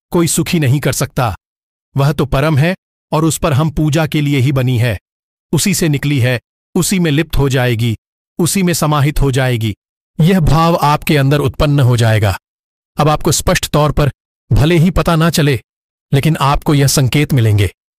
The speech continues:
ऐसा भाव रहेगा कि आप निडर हो जाएंगे, आप आए नहीं लगेगा, आपको किसी भी बात से डर नहीं लगेगा। चिंता, थकान, तनाव, कुछ भी आपको परेशान नहीं कर पाएगा, यानी कि आप स्थित प्रज्ञ बन जाएंगे, यानी आप केवल देखेंगे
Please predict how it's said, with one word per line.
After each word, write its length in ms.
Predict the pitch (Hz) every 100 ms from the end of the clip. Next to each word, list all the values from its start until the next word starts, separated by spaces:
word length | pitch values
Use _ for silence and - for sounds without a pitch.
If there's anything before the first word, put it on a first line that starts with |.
| _ _
ऐसा 260 | 135 131 151
भाव 260 | 113 123 -
रहेगा 360 | 117 127 127 135 _ _ -
कि 60 | 156
आप 220 | 135 139
निडर 220 | 123 143
हो 140 | 120
जाएंगे, 380 | 117 113 107 101 82 _ _ _ _ -
आप 220 | 127 -
आए 220 | 131 127 135
नहीं 200 | 113 113
लगेगा, 380 | 107 107 95 - _ _ _ _ -
आपको 280 | 131 -
किसी 240 | 139 160 180
भी 100 | 156
बात 200 | 143 143
से 120 | -
डर 160 | 127 139
नहीं 180 | 131 123
लगेगा। 400 | 120 113 104 85 - _ _ _ -
चिंता, 280 | 147 135 139
थकान, 460 | 127 120 135 131 135 _ _ _ _ -
तनाव, 400 | 120 120 113 98 _ _ _ _ -
कुछ 180 | 202 -
भी 140 | 165
आपको 240 | 160 135 135
परेशान 420 | 139 127 143 135
नहीं 200 | 123 127
कर 140 | 135
पाएगा, 380 | 113 110 104 101 - _ _ _ -
यानी 300 | 123 131 139
कि 160 | 143
आप 200 | 123 123 - - _ _
स्थित 260 | - - 151
प्रज्ञ 340 | - 143 127
बन 160 | 127 120
जाएंगे, 400 | 107 101 101 90 - _ _ _ -
यानी 240 | 123 127
आप 180 | 123 131
केवल 260 | - 135 123
देखेंगे 500 | 110 117 131 110 107